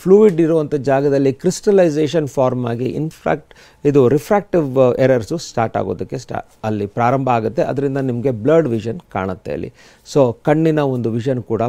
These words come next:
ಬ್ಲರ್ ಆಗಿ ಹೋಗುತ್ತೆ. So ಇದರ ಜೊತೆಯಲ್ಲಿ ಮತ್ತೊಂದು ಸಿಂಪ್ಟಮ್ ನಿಮ್ಗೆ ಏನಾಗುತ್ತೆ ಅಂದರೆ,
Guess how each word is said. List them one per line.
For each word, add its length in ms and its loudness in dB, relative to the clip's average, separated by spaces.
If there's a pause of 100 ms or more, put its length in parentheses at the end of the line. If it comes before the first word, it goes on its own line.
(120)
ಬ್ಲರ್ 280 -2
ಆಗಿ 220 -4
ಹೋಗುತ್ತೆ. 420 -6 (400)
So 120 4
ಇದರ 240 4
ಜೊತೆಯಲ್ಲಿ 800 4 (160)
ಮತ್ತೊಂದು 500 0
ಸಿಂಪ್ಟಮ್ 480 -4
ನಿಮ್ಗೆ 220 -2
ಏನಾಗುತ್ತೆ 360 -2
ಅಂದರೆ, 480 -8